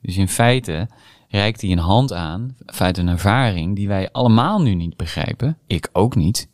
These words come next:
Ik dacht toen ook, "Oh my god, krijgen we serieus een kernoorlog?" En ik ga niet pretenderen dat ik in staat ben die leerlingen, ja, te, te behoeden daarvoor. Of, of zeg maar van, "Oh, het komt wel goed." Dat is niet wat ik doe. Het is meer de,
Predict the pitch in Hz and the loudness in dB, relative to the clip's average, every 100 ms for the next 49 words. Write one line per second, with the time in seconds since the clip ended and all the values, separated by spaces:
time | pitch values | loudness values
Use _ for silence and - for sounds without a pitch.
0 | _ - - - - - - 117 - - | _ -6 -6 -6 -8 -8 0 2 0 -4
1 | _ _ _ 95 85 76 - 85 80 - | _ _ _ -2 -2 -6 -4 -2 -2 -4
2 | - - - - 78 73 85 131 - - | -8 -8 -10 -10 -10 -2 0 2 0 -6
3 | - - - - - 85 78 76 80 101 | -10 -16 -20 -14 -2 0 0 0 0 2
4 | 107 95 - 98 131 - 85 85 80 82 | 2 0 2 2 2 2 -2 -2 0 0
5 | 85 85 87 85 92 - - _ 90 87 | 0 0 -2 -2 -2 -6 -16 _ -4 -2
6 | 98 92 87 90 87 85 95 95 90 87 | 0 0 -2 0 2 2 2 2 2 2
7 | 85 90 - - - _ _ - 98 76 | 0 -2 -10 -20 -20 _ _ -4 -2 -2
8 | - - - - - - - 92 85 80 | -6 -8 -8 -8 -14 -20 -6 -2 0 0
9 | 90 82 90 151 170 87 - - 58 50 | -2 -2 4 4 4 0 -4 -6 -4 -4
10 | - - - - 78 76 78 73 69 80 | -8 -14 -18 -12 -10 -8 -10 -8 -6 -6
11 | - 87 - - - 135 - - - 101 | -6 -8 -8 -6 0 0 0 -8 -4 0
12 | 120 127 98 90 - 95 80 - 92 95 | 0 0 -6 -10 -6 -6 -6 -12 -8 -4
13 | 95 90 | -4 -4